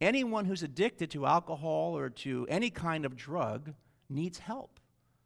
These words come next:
And we should have compassion on those who are in that situation and understand it can happen to anyone, especially those who go into a hospital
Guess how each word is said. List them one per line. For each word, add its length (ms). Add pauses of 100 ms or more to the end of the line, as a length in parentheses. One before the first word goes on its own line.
(460)
And 140
we 80
should 160
have 200
compassion 640
on 200
those 400
who 120
are 60
in 200
that 160
situation 640
and 120
understand 560
it 100
can 100
happen 360
to 200
anyone, 400 (840)
especially 480
those 320
who 80
go 220
into 260
a 40
hospital 760